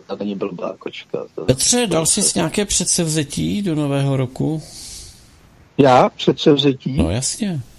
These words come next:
Speaker 1: Já jsem si dal předsevzetí, abych si konečně už nějaký předsevzetí někdy dal.
Speaker 2: A jak to dopadlo?
Speaker 1: To uvidím teprve.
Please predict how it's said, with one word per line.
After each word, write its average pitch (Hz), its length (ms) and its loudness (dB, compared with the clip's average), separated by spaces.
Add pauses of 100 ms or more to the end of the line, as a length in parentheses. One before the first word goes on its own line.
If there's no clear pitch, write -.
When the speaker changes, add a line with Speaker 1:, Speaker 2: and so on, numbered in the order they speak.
(160)
Speaker 1:
Já 156 260 6
jsem 247 200 4
si 262 160 -2
dal 254 160 6
předsevzetí, 196 800 2
abych 180 260 -4
si 196 140 4
konečně 185 520 0
už 147 240 2
nějaký 147 360 0
předsevzetí 147 720 -2
někdy 135 340 2
dal. 101 260 0 (920)
Speaker 2:
A 92 40 2
jak 101 160 2
to 98 120 0
dopadlo? 117 540 2 (1700)
Speaker 1:
To 202 140 4
uvidím 208 380 2
teprve. 117 400 0